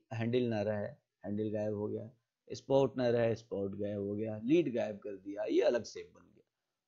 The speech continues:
तो आप चाहें तो आप इससे बहुत सारी चीजें क्रिएट कर सकते हैं, सेगमेंट घटा बढ़ा सकते हैं, और सेगमेंट घटा बढ़ा करके आप चाहें तो कुछ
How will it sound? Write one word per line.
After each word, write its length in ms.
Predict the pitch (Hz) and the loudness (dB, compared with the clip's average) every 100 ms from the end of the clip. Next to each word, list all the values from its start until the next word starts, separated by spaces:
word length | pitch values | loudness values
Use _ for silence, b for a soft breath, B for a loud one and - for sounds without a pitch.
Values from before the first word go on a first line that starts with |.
| - | 0
तो 100 | 180 | 4
आप 240 | 165 160 - | 6 4 4
चाहें 320 | 143 156 175 | 4 4 2
तो 120 | 170 | 4
आप 260 | 131 131 220 | 6 6 0
इससे 280 | - 175 | 0 0
बहुत 300 | 165 120 113 | 2 2 0
सारी 220 | 113 107 117 | 2 0 0
चीजें 320 | 110 101 113 | -4 -4 -6
क्रिएट 340 | 98 104 113 | -6 -6 -6
कर 140 | 113 87 | -8 -18
सकते 380 | - _ - | -20 _ -10
हैं, 200 | 131 147 _ _ _ | -10 -10 _ _ _
सेगमेंट 500 | - 160 180 180 135 | 2 4 4 2 2
घटा 260 | 120 139 | 4 6
बढ़ा 220 | 139 143 143 | 8 6 6
सकते 360 | 139 117 - | 2 -6 -4
हैं, 280 | 147 170 294 _ _ _ - | -4 -4 -8 _ _ _ -14
और 60 | 110 | -6
सेगमेंट 420 | 127 127 151 143 | -2 0 2 2
घटा 320 | 123 113 139 | 0 2 4
बढ़ा 280 | 135 139 135 | 6 6 4
करके 360 | 131 127 143 | 2 0 2
आप 380 | 147 143 170 - _ | 4 4 2 -2 _
चाहें 320 | 113 113 120 | -4 -2 -4
तो 300 | 143 180 - _ _ - | -2 -4 -6 _ _ -6
कुछ 200 | 160 | -6